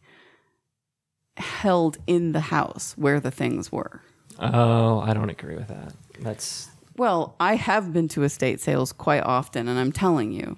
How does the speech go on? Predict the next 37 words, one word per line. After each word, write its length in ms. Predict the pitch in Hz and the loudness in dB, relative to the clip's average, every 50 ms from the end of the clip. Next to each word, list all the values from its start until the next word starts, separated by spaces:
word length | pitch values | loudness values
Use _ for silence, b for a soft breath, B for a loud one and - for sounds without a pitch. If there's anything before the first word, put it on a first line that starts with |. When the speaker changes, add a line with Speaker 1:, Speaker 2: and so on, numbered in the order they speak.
| - - | -2 -2
Speaker 1:
because 320 | 208 - 247 214 190 123 | 0 2 4 2 2 4
Speaker 2:
Those 300 | 135 151 147 147 131 123 | 4 4 4 4 4 4
are 100 | 127 120 | 2 2
not 240 | 113 110 104 101 95 | 2 0 0 -2 -4
estate 380 | 92 - - - 104 87 - | -6 -8 -8 -8 -8 -4 0
Speaker 1:
because 260 | - 226 - 277 247 233 | 0 2 2 2 2 2
I 60 | 214 196 | 0 2
Speaker 2:
sales. 60 | 180 | 2
Speaker 1:
did 200 | 233 285 277 262 | 2 0 0 0
go 100 | 269 247 | 0 0
to 80 | 220 208 | 2 2
one 220 | 185 185 185 180 | 2 4 4 4
in 140 | 175 165 160 | 4 2 2
Denton 420 | 147 160 165 185 170 - 156 151 | 2 2 2 2 2 0 0 2
when 100 | 147 143 | 2 2
I 80 | 139 139 | 2 2
was 100 | 143 - | 0 0
in 120 | 139 139 | 0 -2
college, 680 | - - - 151 143 143 160 180 202 214 202 190 - - - | -4 -4 -4 -2 0 0 2 2 0 0 -2 -4 -6 -4 0
and 140 | - 165 156 | 2 2 2
I 160 | 147 147 - - | 2 0 0 -2
asked 380 | - 170 185 196 190 - - - | 0 2 2 2 0 -2 -2 -2
them, 220 | 143 139 139 139 | 0 0 2 2
and 100 | 139 139 | 0 0
they're 140 | 131 131 131 | 0 -2 -2
like, 260 | 135 135 139 - - | -2 -4 -4 -4 -2
"Oh, 160 | - 180 170 165 | 0 2 2 2
well, 220 | 151 151 156 151 | 2 2 0 0
they 140 | 147 147 147 | 2 0 2
went 260 | 143 156 156 - - | 2 2 0 0 0
to 140 | - 160 147 | -2 0 0
a 40 | 131 | 2
nursing 340 | 131 135 131 135 - - - | 2 0 -2 -2 -2 -2 -2
home. 220 | 147 - - - 131 | -2 -2 -2 -2 0
The 100 | - 151 | 0 0
couple 320 | - - 151 - - - - | 0 -2 -4 -2 -2 -2 -2
did." 300 | - - - - - | -4 -6 -8 -10 -12